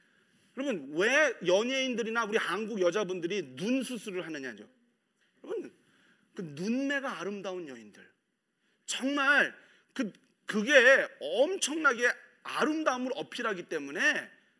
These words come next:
여러분, 레아가 눈이 정말 부드럽고 정말 눈이 러블리했다면,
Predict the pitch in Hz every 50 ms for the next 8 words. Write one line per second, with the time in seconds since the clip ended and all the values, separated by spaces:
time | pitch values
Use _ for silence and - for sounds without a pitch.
0 | _ _ _ _ _ - 165 185 262 320 277 185 139 123 - _ _ _ _ _
1 | _ _ - 143 139 - 151 175 214 262 302 320 262 269 254 254 277 262 196 156
2 | 147 175 196 233 285 302 254 214 202 226 254 247 190 - 185 185 160 220 220 185
3 | - - - 247 294 285 208 135 - - - - - _ - - 180 226 294 285
4 | 180 180 220 262 302 269 214 165 180 185 208 247 233 240 220 190 - - 170 143
5 | 135 143 160 214 285 302 285 180 135 107